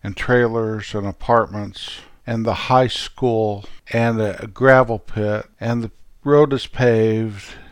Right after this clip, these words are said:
and you dip down a hill and then you go up a hill, and a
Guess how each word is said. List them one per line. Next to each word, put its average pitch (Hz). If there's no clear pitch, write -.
and 120
you 123
dip 139
down 123
a 113
hill 110
and 101
then 107
you 110
go 107
up 110
a 104
hill, 98
and 113
a 113